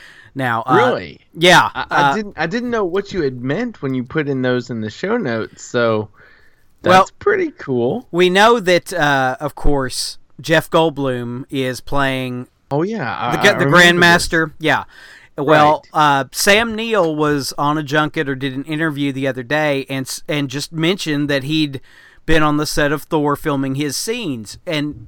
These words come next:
Speaker 1: uh, nobody knows what his character is. But I'm, I'm really happy to see. Uh,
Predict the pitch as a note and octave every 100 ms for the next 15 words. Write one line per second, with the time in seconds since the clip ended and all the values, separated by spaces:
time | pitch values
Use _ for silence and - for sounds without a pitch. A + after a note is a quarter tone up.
0 | - C#3 - D3+ C3 C#3+ D#3+ F3 E3+ D3
1 | B2+ D3 C#3+ - A3+ E4+ C4+ B2 F#2 -
2 | C3 F#2+ - - - _ _ A2+ C#3 D#3
3 | C#3+ D#3+ D#3+ E3+ D3+ C#3 E3 F#3+ F3+ F#3+
4 | G3 D#3+ D3+ - G3+ F3+ D#3 C#3+